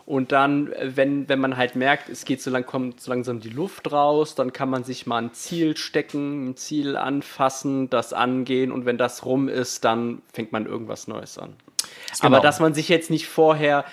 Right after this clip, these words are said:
Speaker 1: aber diese Leute setzen sich dann nicht zwingend auf, äh, ein Ziel von zehn Runden fest, sondern sagen, hey,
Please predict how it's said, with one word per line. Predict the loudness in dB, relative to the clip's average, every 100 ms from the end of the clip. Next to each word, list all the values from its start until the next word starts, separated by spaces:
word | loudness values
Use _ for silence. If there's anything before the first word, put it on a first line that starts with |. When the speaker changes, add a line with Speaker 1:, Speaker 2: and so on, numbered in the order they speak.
| -20 -8
Speaker 1:
aber | 0 0 -2 -20 _ _ -8
diese | -4
Leute | 0 0 0
setzen | -4 -4 -6
sich | -8 -8
dann | -4 -2 -2
nicht | -4 -8 _ _ _ _ _
zwingend | -14 -6 0 2 2 0 -4
auf, | 2 2 2 -2 -10
äh, | -2
ein | 0 0 -2 -2 -4
Ziel | -6 -6 -6
von | -4 -4
zehn | -4 -2 -2
Runden | 0 0 0 -4 -10 -12
fest, | -8 -4 -4 -6 -12
sondern | -6 -4 0
sagen, | 2 2 0 -2
hey, | -2 -4